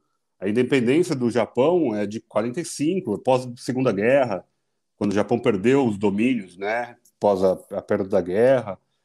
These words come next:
É, cinco anos depois já começou a Guerra da Coreia do Sul e do Norte, que dura três anos. Então, assim, é um país que tem, sei lá, setenta anos de, de, sessenta e poucos anos de, de independência.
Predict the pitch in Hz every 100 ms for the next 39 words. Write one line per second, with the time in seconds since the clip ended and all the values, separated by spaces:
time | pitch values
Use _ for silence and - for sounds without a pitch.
0 | _ _ _ 98 98 95 - - 180 175
1 | 170 147 127 156 151 147 135 131 156 156
2 | 151 151 143 - 135 123 135 123 - 131
3 | 113 101 117 131 110 - - _ _ _
4 | _ _ _ _ 98 107 110 120 139 151
5 | 98 113 135 98 120 147 147 131 120 135
6 | 135 156 - 160 _ _ _ 143 147 156
7 | 135 101 - 127 156 185 180 135 156 127
8 | 113 110 98 104 107 92 95 _ _ _
9 | - _ _ - 104 - 131 135 120 139
10 | 135 123 107 131 131 123 135 135 - _
11 | _ _ _ - 104 110 120 120 120 120
12 | 127 156 143 120 143 - - 90